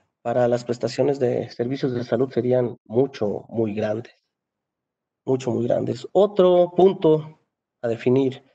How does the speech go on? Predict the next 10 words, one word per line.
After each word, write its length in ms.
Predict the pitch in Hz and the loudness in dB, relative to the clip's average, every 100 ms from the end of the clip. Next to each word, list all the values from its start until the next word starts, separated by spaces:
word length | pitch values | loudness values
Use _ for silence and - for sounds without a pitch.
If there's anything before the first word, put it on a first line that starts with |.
| _ _ _ _ | _ _ _ _
es 220 | 123 123 | -6 -6
que 360 | - 135 123 117 | -2 0 0 -2
para 280 | - 123 127 | -2 2 2
mucha 260 | 156 160 | 2 0
gente, 640 | - 151 151 151 143 - - _ _ _ _ _ _ _ _ _ _ - | 2 0 2 2 2 -4 -20 _ _ _ _ _ _ _ _ _ _ -8
eh, 580 | 127 123 113 117 117 _ _ _ _ _ _ _ _ _ _ _ _ _ _ - | -6 -4 -6 -10 -16 _ _ _ _ _ _ _ _ _ _ _ _ _ _ -4
en 140 | 123 | 2
el 80 | 127 | 4
mundo, 600 | 147 175 156 135 131 - _ _ _ _ _ _ _ _ _ _ _ _ _ _ _ _ | 6 4 4 -2 -4 -12 _ _ _ _ _ _ _ _ _ _ _ _ _ _ _ _
mm, 520 | 131 123 120 120 120 | -8 -6 -4 -6 -10